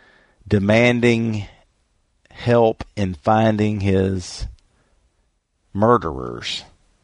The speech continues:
But soon the voice begins demanding Ruddy, Ruddy clean up his act in his apartment."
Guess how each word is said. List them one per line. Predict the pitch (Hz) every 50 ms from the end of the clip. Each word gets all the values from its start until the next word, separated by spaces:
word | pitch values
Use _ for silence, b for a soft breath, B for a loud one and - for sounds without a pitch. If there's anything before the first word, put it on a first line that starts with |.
| _ _ _ _ _ _ _ _ _ -
But | - 92 - -
soon | - - - - - - - - - - - - 131 139 139 135 135 135 135 135 135 131 127 107
the | 101 101
voice | 98 101 104 104 110 110 110 110 - - - - - - - - - _ _ _ _ 101
begins | 101 98 95 98 107 110 107 107 107 104 101 104 101 95 - - - - _ _ _ _ _ _ _ _ _ _ _ _ _ _ _ _ _ _ -
demanding | 98 95 95 101 104 107 107 107 107 104 104 101 101 98 101 101 101 98 - _ _ _ _ _ _ _ _ _ _ _ _ _ _ _ _ _ _ _ _ _ _ _ _ _ _ _ _ _ _ _ _ _ _ _ _
Ruddy, | 107 107 113 117 117 117 117 107 - _ _ _ _
Ruddy | - 104 110 110 107 104
clean | - - 117 110 107 104
up | 104 -
his | 110 101 92 104
act | 104 101 101 104 98 - -
in | 107 98
his | 101 98 90 95
apartment." | - - 104 98 69 67 80 80 -